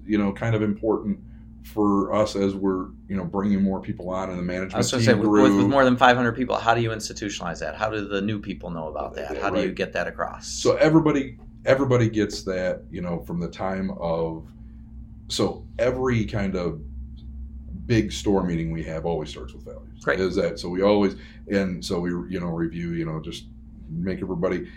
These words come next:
Speaker 1: everybody's, uh, orientation is, you know, it's, it's a por-, part of their orientation. We do progress reviews. We just started this in the last,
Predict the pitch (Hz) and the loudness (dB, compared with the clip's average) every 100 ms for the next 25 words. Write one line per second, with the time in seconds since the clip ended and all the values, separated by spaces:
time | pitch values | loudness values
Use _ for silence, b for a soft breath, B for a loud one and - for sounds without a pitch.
0 | B - 110 107 95 98 95 90 90 87 | B -6 4 4 6 2 2 -2 -2 -2
1 | 85 95 90 87 85 80 - - - - | 0 -2 -4 -4 -6 -6 -8 -14 -16 -12
2 | 82 80 78 - 82 82 80 78 76 - | -6 -6 -6 -10 -8 -6 -4 -6 -10 -12
3 | 80 - - 87 73 - 85 82 82 85 | -10 -10 -6 -4 -4 -6 -6 -4 -6 -6
4 | 85 90 85 - - b b b b 101 | -8 -8 -8 -10 -16 b b b b 0
5 | 90 87 - 117 107 95 90 87 82 80 | 2 0 2 4 4 4 -2 -6 -4 -6
6 | 80 80 90 101 - 95 85 87 85 82 | -6 -4 -4 -4 -2 -2 -2 -4 -8 -8
7 | 80 82 82 82 82 | -8 -6 -6 -6 -10